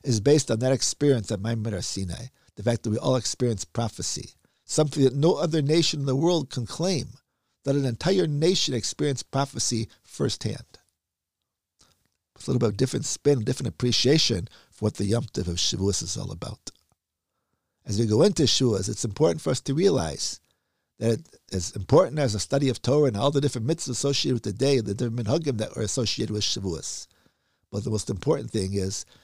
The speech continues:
to try to realize, try to reconnect with the Kadosh Baruch Hu in the same way that our forefathers connected on this day thirty-three hundred, thirty-three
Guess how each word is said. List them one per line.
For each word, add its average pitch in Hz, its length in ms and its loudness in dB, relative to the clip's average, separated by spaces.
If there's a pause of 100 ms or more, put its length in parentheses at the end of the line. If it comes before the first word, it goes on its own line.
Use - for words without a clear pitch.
(160)
to 98 120 -6
try 117 220 0
to 104 120 0
realize, 98 520 0
try - 200 -2
to 95 100 2
reconnect 123 680 0 (240)
with 127 100 -20
the 117 80 -6
Kadosh - 320 -4
Baruch 120 240 0
Hu - 200 -8
in 98 100 -8
the 95 80 -4
same 117 320 -2
way 107 340 2 (380)
that 98 120 -2
our 90 100 0
forefathers 104 800 2 (140)
connected 104 600 -2 (420)
on 92 100 -6
this 113 180 -2
day 117 300 0
thirty-three 101 560 -4
hundred, 92 240 -8
thirty-three 107 580 -6